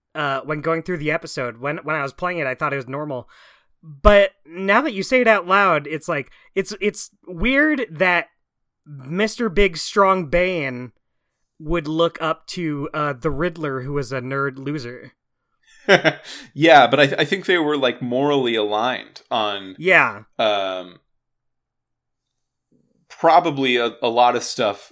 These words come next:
Speaker 2: like the Waynes being a, a scourge on, uh, on Gotham, and, and they were kinda right about that, right?
Speaker 1: Yeah, totally.
Speaker 2: Um,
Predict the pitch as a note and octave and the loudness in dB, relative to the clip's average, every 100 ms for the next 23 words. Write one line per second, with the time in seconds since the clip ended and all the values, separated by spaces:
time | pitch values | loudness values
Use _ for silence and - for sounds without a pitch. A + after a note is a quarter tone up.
0 | _ C3+ G#2+ G#2 G#2+ G2+ - - _ _ | _ -16 -4 0 2 0 -6 -20 _ _
1 | _ _ A2 A2 G#2+ G2 G#2 G2 F2+ E2+ | _ _ -8 -4 -2 -2 -4 -4 -10 -16
2 | E2 - - - A#2 F#2+ F#2 F2+ F#2 - | -14 -12 -12 -12 -12 -10 -12 -14 -16 -10
3 | G2+ - F#2 - - G#2 F#2+ E2+ - - | -12 -8 -8 -8 -6 -4 -4 -8 -12 -16
4 | _ _ _ _ _ G2+ G2 F#2 F2+ F2 | _ _ _ _ _ -6 -4 -6 -12 -14
5 | F2 E2+ D#2 C#2 - - G2 G2+ G#2+ C3 | -12 -10 -12 -14 -16 -12 -12 -6 -2 0
6 | E3+ A2+ A2 A#2 C3 A#2+ A#2 D3 C3+ F#3 | -2 -6 -8 -10 -8 -4 -2 -2 -4 -4
7 | E3 G2+ G#2+ F3+ B2 F2 D2+ - D#2+ D#2+ | -4 0 0 0 -2 -4 -6 -6 -6 -4
8 | G2 C3+ - C#3+ D3+ A#2 G#2 - G#2 G2+ | -6 -6 -8 -6 -4 -4 -6 -2 0 0
9 | G2 D3 | -2 -8